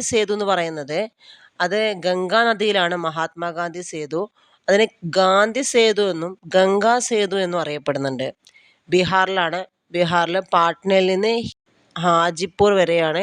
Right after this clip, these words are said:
ഈ, ആ, മഹാത്മാഗാന്ധി സേതു പാലം നിർമ്മിച്ചിട്ടുള്ളത്. പിന്നെ വിക്രമശില സേതു എന്ന് പറയുന്നത് ബീഹാറിൽ തന്നെയാണ്, ഗംഗാ നദിക്ക് കുറുകെയാണ്. നീളത്തിൽ അഞ്ചാം സ്ഥാനത്തിൽ ഇരിക്കുന്ന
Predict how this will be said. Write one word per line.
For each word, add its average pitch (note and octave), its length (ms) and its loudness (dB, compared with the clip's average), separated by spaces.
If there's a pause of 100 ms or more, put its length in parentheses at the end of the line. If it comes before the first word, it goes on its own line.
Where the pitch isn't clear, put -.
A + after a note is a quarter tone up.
(760)
ഈ, E3+ 120 -4 (420)
ആ, D3+ 40 2 (180)
മഹാത്മാഗാന്ധി D#3+ 840 -2
സേതു D3+ 320 -6 (460)
പാലം D#3 320 -6
നിർമ്മിച്ചിട്ടുള്ളത്. C#3+ 680 -8 (760)
പിന്നെ A3 220 2
വിക്രമശില B3+ 640 -2 (640)
സേതു G3 380 2
എന്ന് G3 140 2
പറയുന്നത് D#3+ 360 0 (120)
ബീഹാറിൽ E3+ 540 0
തന്നെയാണ്, F3+ 400 0 (400)
ഗംഗാ F3 400 2
നദിക്ക് F#3 260 -2 (100)
കുറുകെയാണ്. E3 580 -4 (800)
നീളത്തിൽ A3+ 380 4
അഞ്ചാം G#3+ 400 -2
സ്ഥാനത്തിൽ A3+ 440 -2 (280)
ഇരിക്കുന്ന F3 340 -4